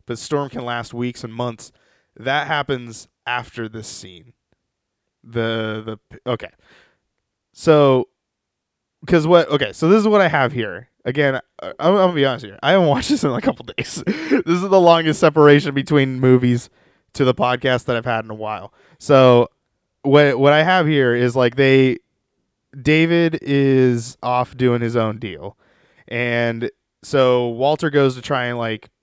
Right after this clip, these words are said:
talk with him. They're just in a regular room. And he's like, "Hey, yeah,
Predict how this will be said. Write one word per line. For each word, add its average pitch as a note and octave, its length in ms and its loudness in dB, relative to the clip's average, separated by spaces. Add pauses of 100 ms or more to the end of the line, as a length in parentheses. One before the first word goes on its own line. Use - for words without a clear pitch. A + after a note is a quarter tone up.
(140)
talk A2+ 240 -2
with A#2 120 -4
him. A2 300 -6 (140)
They're B2+ 140 -2
just C3 180 -8
in C3 80 -8
a A#2+ 40 -4
regular A#2+ 380 -2
room. A2+ 340 -4 (520)
And A#2 120 -8
he's A#2 140 -8
like, A#2+ 160 0
"Hey, B2 300 -2
yeah, A#2 320 -4